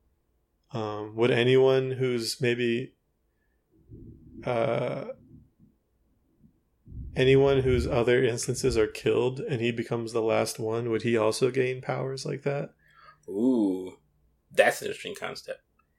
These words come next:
Speaker 2: It, it kinda goes with the question that I had too, like, if there are other beings like her who could intermin-, interdimensionally travel, but, you know, they don't have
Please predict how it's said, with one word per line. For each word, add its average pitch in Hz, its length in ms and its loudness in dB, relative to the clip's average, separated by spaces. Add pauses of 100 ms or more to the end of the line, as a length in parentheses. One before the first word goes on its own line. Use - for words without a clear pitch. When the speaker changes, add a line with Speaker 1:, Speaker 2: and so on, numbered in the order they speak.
(120)
Speaker 2:
It, 120 260 4
it 123 100 0
kinda 165 240 12
goes 120 600 10
with 107 280 4
the 101 60 -4
question 104 320 6
that 98 100 2
I 117 100 6
had 110 240 2
too, 117 160 2
like, 90 140 0
if 95 100 -4
there 95 160 2
are 90 160 -2
other 101 240 6
beings 98 500 -4
like 107 260 0
her - 280 -8 (800)
who 104 160 -2
could 98 180 6
intermin-, 98 520 0
interdimensionally 101 1040 4
travel, 92 680 -4
but, - 220 -4 (100)
you 95 80 -6
know, 87 80 -4
they 101 140 6
don't 104 220 6
have 90 340 -6